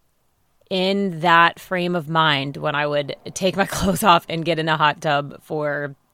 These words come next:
eight hours, or when I would find an outdoor shower. And I would shower in a swimsuit because it was an outdoor shower. It was a public area, but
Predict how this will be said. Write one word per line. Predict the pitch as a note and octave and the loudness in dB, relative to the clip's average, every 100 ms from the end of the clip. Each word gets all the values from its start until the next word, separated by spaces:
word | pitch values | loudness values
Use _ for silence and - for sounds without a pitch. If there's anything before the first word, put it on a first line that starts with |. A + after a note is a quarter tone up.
| - | -12
eight | F3 D#3+ | -8 -4
hours, | D#3 C#3+ C#3 F2 - - - - _ - | -2 -2 -2 -6 -12 -16 -18 -20 _ -6
or | E3+ E3 D#3+ D#3 | 0 4 4 2
when | D#3+ E3 | 0 0
I | D#3+ | 0
would | D#3+ D#3+ D#3 D3+ D#3+ _ _ _ _ _ _ | 2 4 4 2 -4 _ _ _ _ _ _
find | - - F3+ F#3 | -6 2 4 4
an | F#3+ | 0
outdoor | E3 E3+ F3 E3 | 0 0 -2 -6
shower. | - D3+ D#3 D3 C#3+ - | -4 0 2 2 -2 -2
And | E3+ - | -4 0
I | - | 0
would | B3 C4 | 2 0
shower | - E3 D#3+ | 2 2 2
in | D3+ | 0
a | D3 | -2
swimsuit | - D3+ - E3 D#3+ | -4 -6 -6 -8 -6
because | D#3 D#3 | -6 -4
it | D#3 | -4
was | D3 C#3+ | -4 -4
an | D3 | -4
outdoor | C#3 C#3+ C#3+ | -6 -6 -8
shower. | - C3 C3+ | -6 -6 -4
It | C#3+ | -6
was | C#3+ | -8
a | |
public | C#3+ - D3 D3 | -10 -8 -8 -8
area, | D3+ C3+ C#3+ D3 | -10 -8 -6 -8
but | - - | -8 -14